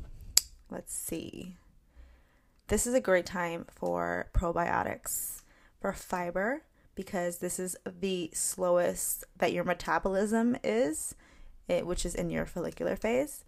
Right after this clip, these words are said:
Um, since it's the slowest, I like to incorporate a lot of fiber. So a lot of, um,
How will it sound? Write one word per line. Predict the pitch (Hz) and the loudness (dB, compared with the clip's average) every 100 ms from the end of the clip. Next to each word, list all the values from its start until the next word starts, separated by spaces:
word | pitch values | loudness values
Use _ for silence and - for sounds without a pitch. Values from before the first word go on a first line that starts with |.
| - - - - - - - | -20 -20 -20 -20 -20 -12 0
Um, | 180 - - 208 - - _ _ _ _ - | 0 2 -2 -6 -10 -14 _ _ _ _ -8
since | - 220 214 | 0 2 2
it's | 262 - | 0 2
the | 262 | 2
slowest, | - 233 226 175 175 196 - 208 - | 4 6 8 8 6 0 -4 -4 0
I | 185 | 4
like | 185 180 - | 4 2 0
to | - 196 | -2 -2
incorporate | 185 - 180 175 190 170 165 - - | -2 0 0 2 4 4 4 0 -4
a | 185 | 0
lot | 170 165 | 2 2
of | 190 | 0
fiber. | - 190 170 165 208 320 349 - - - | -2 2 4 6 6 6 2 -12 -14 -10
So | - 185 | 0 2
a | 180 | 4
lot | 175 170 175 - | 6 6 6 6
of, | 175 170 165 170 - - - - - _ _ _ - | 6 6 4 0 -12 -20 -20 -20 -20 _ _ _ -4
um, | 180 180 | -2 -2